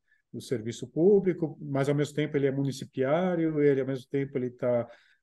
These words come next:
numa outra entrada, às vezes ele tá numa, ele é um sindicato por uma ocupação, que acontece, às vezes, no setor público federal. Então, você tem diferenças, mas o que eu,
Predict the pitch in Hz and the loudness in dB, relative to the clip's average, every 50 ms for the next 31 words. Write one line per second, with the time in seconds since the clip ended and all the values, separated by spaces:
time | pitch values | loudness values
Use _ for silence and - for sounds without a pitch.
0 | _ _ - 123 123 123 120 113 113 120 120 127 127 123 123 - - 120 110 107 | _ _ -8 -8 -6 -4 -4 -4 -4 -2 -2 -2 -2 -4 -4 -6 -4 -4 -2 -2
1 | 107 107 110 107 - - 131 139 156 170 175 170 156 135 127 113 120 131 127 135 | -4 -6 -8 -8 -6 -4 -2 0 0 2 2 0 0 0 -2 0 0 -2 0 0
2 | 139 135 135 139 - 139 131 131 131 131 131 127 123 117 117 - _ _ _ _ | -2 -2 -4 -4 -4 -4 -4 -4 -4 -4 -4 -4 -6 -6 -8 -14 _ _ _ _
3 | _ _ _ _ _ _ - - 131 120 123 127 127 127 117 - - 127 117 117 | _ _ _ _ _ _ -14 -10 -8 -4 -2 -2 -2 -2 -6 -8 -10 -10 -10 -10
4 | 110 - 127 117 113 113 120 117 - 131 123 123 117 117 110 - - 113 - 107 | -8 -6 -6 -6 -4 -6 -8 -8 -6 -6 -4 -4 -4 -6 -6 -6 -10 -12 -10 -12
5 | 98 - - - - 139 151 160 170 165 147 131 123 120 117 107 - - 117 - | -12 -12 -12 -8 -4 -2 -2 -2 -2 -2 -2 -4 -4 -4 -6 -8 -8 -10 -10 -8
6 | 131 120 113 127 120 - - 110 113 120 120 117 - 123 117 - - 120 - - | -10 -8 -6 -6 -6 -6 -8 -8 -6 -6 -6 -6 -8 -12 -12 -10 -10 -12 -8 -6
7 | 127 117 113 107 110 _ _ _ _ _ _ _ _ _ _ - 123 120 117 113 | -6 -4 -4 -6 -8 _ _ _ _ _ _ _ _ _ _ -6 -6 -6 -6 -8
8 | - 110 - 127 104 107 101 98 113 131 147 156 151 143 147 - - _ _ _ | -12 -6 -4 -4 -4 -2 -6 -4 0 2 2 4 2 2 0 -4 -14 _ _ _
9 | _ _ _ _ - 160 185 190 190 - 190 196 - 196 185 190 196 196 196 190 | _ _ _ _ 2 2 2 2 0 0 -2 2 2 4 4 4 2 2 0 -2
10 | 180 175 170 170 170 165 - 160 160 156 156 - - - - - - - - - | -4 -6 -8 -8 -8 -10 -10 -14 -16 -18 -18 -18 -20 -20 -20 -20 -20 -20 -12 0
11 | - 196 196 175 160 151 135 - 135 110 - 151 165 180 - - 214 190 - 226 | 2 4 4 6 4 4 2 0 -4 -4 0 0 0 0 0 -4 -6 2 2 2
12 | 220 226 | 2 2